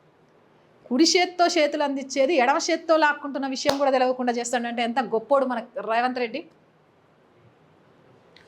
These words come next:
నూతన ఎక్స్చేంజ్ పాలసీ దాదాపు ఖరారైనట్లు తెలిసింది. ప్రస్తుతం అమల్లో ఉన్న ఏ ఫోర్ దుకాణాల లైసెన్స్ గడువును రెండేళ్ల నుంచి మూడేళ్లకు పెంచినట్లు తెలిసింది. దరఖాస్తు ఫారం ధరను మూడు లక్షలుగా నిర్ణయించినట్లు సమాచారం. లక్కీ డిప్ ద్వారా లైసెన్సులను ఖరారు చేయాలని,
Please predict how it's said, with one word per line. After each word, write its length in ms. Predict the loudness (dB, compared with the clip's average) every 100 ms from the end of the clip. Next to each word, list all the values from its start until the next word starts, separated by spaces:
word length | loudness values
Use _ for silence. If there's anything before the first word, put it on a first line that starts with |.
| -20 -6
నూతన 380 | 2 4 4 4
ఎక్స్చేంజ్ 340 | 4 2 2 2
పాలసీ 300 | 2 2 2
దాదాపు 400 | 2 4 4 0
ఖరారైనట్లు 640 | 0 2 2 2 0 -4 -6
తెలిసింది. 400 | -6 -6 -6 -4
ప్రస్తుతం 500 | -2 -2 -2 -4 0
అమల్లో 360 | -2 0 0 0
ఉన్న 160 | 0
ఏ 280 | -8 -6 -4
ఫోర్ 260 | 0 0 0
దుకాణాల 500 | -2 -2 0 0 -2
లైసెన్స్ 380 | -4 -6 -10 -6
గడువును 320 | -4 -2 -4 -8 _ _
రెండేళ్ల 520 | 2 4 4 2 2
నుంచి 180 | -2 -4
మూడేళ్లకు 440 | -6 -4 -2 -2 -4
పెంచినట్లు 440 | -8 -10 -10 -6
తెలిసింది. 420 | -4 -6 -8 -18 -20 _ -2
దరఖాస్తు 520 | 0 4 2 2 0
ఫారం 300 | 2 0 -2
ధరను 260 | -8 -8
మూడు 200 | -6 -2
లక్షలుగా 440 | -2 -2 -6 -6 -6
నిర్ణయించినట్లు 680 | -6 -6 -8 -8 -10 -8
సమాచారం. 840 | -2 0 0 -4 -10 -16 _ -2 2
లక్కీ 260 | 4 6
డిప్ 280 | 6 4 2
ద్వారా 260 | 2 4 2
లైసెన్సులను 540 | 0 -4 -10 -10 -4
ఖరారు 440 | -2 0 0 0
చేయాలని, 380 | 0 0 -2 -6